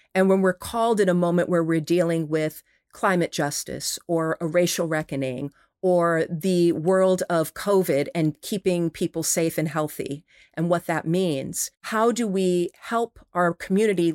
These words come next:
unlearn some mindsets and, and schema and relearn some other ways of being together so that we can move forward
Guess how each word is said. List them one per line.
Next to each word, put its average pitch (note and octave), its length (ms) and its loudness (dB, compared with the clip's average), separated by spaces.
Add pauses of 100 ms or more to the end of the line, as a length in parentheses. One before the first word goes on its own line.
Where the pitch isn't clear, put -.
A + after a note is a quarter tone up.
(140)
unlearn B3 440 4
some F3+ 340 2 (240)
mindsets F3+ 580 2
and, D#3+ 300 0
and E3 160 -2
schema D3 600 -2 (460)
and F#3+ 220 2
relearn G#3+ 420 4
some F3 240 0
other G3 220 4
ways D#3 320 2
of C#3+ 140 -6
being D3+ 240 0
together D3 600 -6
so - 140 0
that D#3+ 220 0
we E3 100 -2
can D#3 240 -4
move C#3+ 160 -4
forward - 520 -8